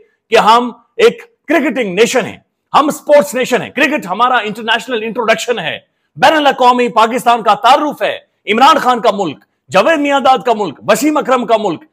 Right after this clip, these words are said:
और रमीज राजे का मुल्क, सकलान मुश्ताक, दुनिया को दूसरा देने वाला।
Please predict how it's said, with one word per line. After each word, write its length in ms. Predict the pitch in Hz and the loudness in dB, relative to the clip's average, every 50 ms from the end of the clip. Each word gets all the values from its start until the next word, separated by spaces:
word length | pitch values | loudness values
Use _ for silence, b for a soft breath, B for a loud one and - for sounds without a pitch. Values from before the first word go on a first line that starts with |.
| _ _ _ _ - | _ _ _ _ 0
और 220 | 139 156 165 202 | 0 2 2 2
रमीज 280 | 247 294 330 320 269 277 | 2 2 2 2 2 2
राजे 220 | 262 240 202 233 | 2 4 2 2
का 120 | 185 220 | 0 0
मुल्क, 280 | 202 190 180 147 110 95 _ _ | -2 -2 -4 -8 -10 -12 _ _
सकलान 360 | - - 233 202 294 311 302 294 | -6 -4 -2 0 2 2 2 2
मुश्ताक, 340 | 277 208 - - 208 151 | 0 -2 -2 -2 -2 -2
दुनिया 320 | 147 143 233 277 294 294 277 | 0 -2 -2 0 0 0 0
को 120 | - 254 | 0 0
दूसरा 380 | 196 180 285 269 175 277 269 247 | 0 0 0 -2 0 0 -2 0
देने 240 | 196 220 208 202 190 | 2 2 0 0 -2
वाला। 220 | 170 156 131 101 | -6 -8 -8 -10